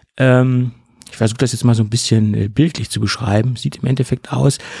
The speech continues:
wenn man so, so Wellpappe hat, also so, so, ja, ist dieses,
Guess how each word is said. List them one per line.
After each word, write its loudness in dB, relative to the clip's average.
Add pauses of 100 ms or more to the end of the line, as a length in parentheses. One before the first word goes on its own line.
(160)
wenn 2
man 4
so, 4
so 4
Wellpappe 0
hat, -8
also 2
so, 2
so, 0 (280)
ja, -2 (100)
ist -14
dieses, -8